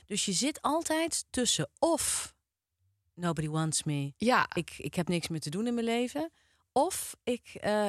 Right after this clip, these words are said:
Speaker 1: kan het niet meer aan, deze t-, toevloed van werk en mensen die ding-, of dingen van me willen."
Speaker 2: Ja.
Speaker 1: Heb jij dat ook?
Speaker 2: Dat is, dat is, komt me heel bekend voor.
Speaker 1: Hoe kan
Speaker 2: Je
Speaker 1: dat
Speaker 2: denkt
Speaker 1: nou?
Speaker 2: nooit van:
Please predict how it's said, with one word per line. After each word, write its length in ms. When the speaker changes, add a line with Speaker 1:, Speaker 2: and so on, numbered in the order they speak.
Speaker 1:
kan 160
het 100
niet 120
meer 120
aan, 320
deze 380
t-, 380
toevloed 500
van 220
werk 380
en 200
mensen 300
die 200
ding-, 220
of 140
dingen 260
van 140
me 80
willen." 240
Speaker 2:
Ja. 320
Speaker 1:
Heb 180
jij 220
dat 260
ook? 140
Speaker 2:
Dat 240
is, 240
dat 220
is, 340
komt 160
me 80
heel 320
bekend 400
voor. 400
Speaker 1:
Hoe 220
kan 160
Speaker 2:
Je 60
Speaker 1:
dat 100
Speaker 2:
denkt 140
Speaker 1:
nou? 140
Speaker 2:
nooit 160
van: 260